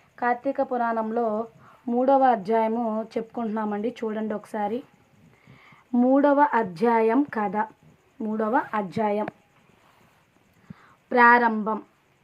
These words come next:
పార్వతీదేవి శివుడిని మళ్ళీ అడిగింది, "ప్రభో, మీరు రెండవ అధ్యాయంలో పాపాత్ముడు దీపదానంతో మోక్షం పొందిన కథ చెప్పారు. ఇప్పుడు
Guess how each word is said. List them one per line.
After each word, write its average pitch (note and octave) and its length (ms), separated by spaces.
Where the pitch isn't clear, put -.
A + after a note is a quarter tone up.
పార్వతీదేవి B3 1000
శివుడిని B3+ 640
మళ్ళీ A#3 640
అడిగింది, A3 680
"ప్రభో, A#3 580
మీరు D4+ 260
రెండవ B3 420
అధ్యాయంలో B3 1000
పాపాత్ముడు B3+ 800
దీపదానంతో B3 1040
మోక్షం A#3 500
పొందిన A3+ 480
కథ A#3+ 560
చెప్పారు. G#3+ 640
ఇప్పుడు C4 560